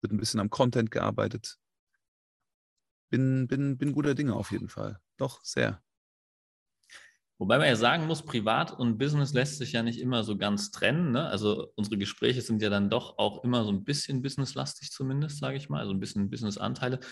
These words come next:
Speaker 2: So haben wir uns ja zum Beispiel gestern auch darüber unterhalten, was das Thema der heutigen Podcast-Folge sein soll, ne?
Speaker 1: Kam, kamen wir nicht drum rum, auf jeden
Speaker 2: Ja.
Speaker 1: Fall, ja.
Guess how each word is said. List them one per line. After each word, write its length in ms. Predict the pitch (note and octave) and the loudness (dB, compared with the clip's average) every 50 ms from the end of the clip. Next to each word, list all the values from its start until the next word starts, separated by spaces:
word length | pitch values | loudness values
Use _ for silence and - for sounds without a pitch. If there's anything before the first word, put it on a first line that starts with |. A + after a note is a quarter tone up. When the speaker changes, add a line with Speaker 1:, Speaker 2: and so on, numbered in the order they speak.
| - - | -8 -2
Speaker 2:
So 100 | - G2+ | 2 4
haben 80 | A2 | 4
wir 60 | A#2 | 6
uns 100 | A#2 G#2+ | 4 4
ja 80 | A2 G#2+ | 2 2
zum 120 | - A2 | 2 2
Beispiel 200 | G#2+ G#2 G#2 G#2+ G2+ | 2 2 0 2 2
gestern 300 | G#2 G#2+ - - A#2+ - | 2 2 2 2 -2 -2
auch 160 | - G#2 G2+ | -2 -2 -2
darüber 340 | - G#2+ G#2 G#2+ G#2 G#2 F#2+ | -2 0 2 2 4 4 4
unterhalten, 800 | G2+ G2+ G#2 G2+ F#2+ A2+ G#2 A2+ A#2+ - - A2+ A2 A2 - - - - _ _ | 4 4 4 4 4 4 4 4 4 2 2 0 0 0 -2 -8 -18 -20 _ _
was 140 | - G#2 - | 0 0 0
das 120 | - G#2+ | 0 0
Thema 240 | - A#2+ A2+ A2 A2 G#2 | 4 4 6 6 6 6
der 100 | G2+ G2 | 6 6
heutigen 320 | G#2+ G#2 - G#2 G2 F#2+ | 6 4 2 0 -2 -2
Podcast-Folge 680 | - C3+ C#3+ - - G#2 F#2+ - - - F#2 F2+ F#2 F2+ | -2 -2 -2 0 0 -2 -2 -2 -2 2 2 2 4 2
sein 420 | F2+ E2+ F2 F2+ F2+ F#2 F2+ - - _ | 2 2 2 2 2 0 -2 -4 -8 _
soll, 420 | - - F2+ F#2+ A#2+ E3+ - - - - | -4 0 2 2 2 2 0 -2 -4 -2
ne? 200 | G2+ A#2+ C#3+ C#3+ - - - - - - - - - - _ _ - | -2 0 -2 -4 -8 -16 -20 -20 -20 -20 -20 -20 -20 -20 _ _ -2
Speaker 1:
Kam, 380 | - D3 D3 F3 G#3+ G#3 - - _ _ _ _ _ _ _ | 4 6 6 8 6 6 4 0 _ _ _ _ _ _ _
kamen 260 | - D#3 E3 F#3+ G3+ | 6 6 8 8 8
wir 80 | F#3+ F#3 | 8 6
nicht 180 | G3 G#3 - - | 6 4 2 0
drum 120 | - F#3+ F3+ | 0 0 0
rum, 220 | D#3+ E3+ F3+ D3 G2+ | 2 2 2 2 2
auf 160 | F#2+ - - | 2 2 2
jeden 160 | A2+ G2 F#2+ | 0 0 0
Speaker 2:
Ja. 60 | F#2+ - G#2+ | 2 2 2
Speaker 1:
Fall, 120 | G2+ E2+ D#2+ | 4 2 2
ja. 220 | D#2+ E2 D#2+ - | -2 -4 -6 -8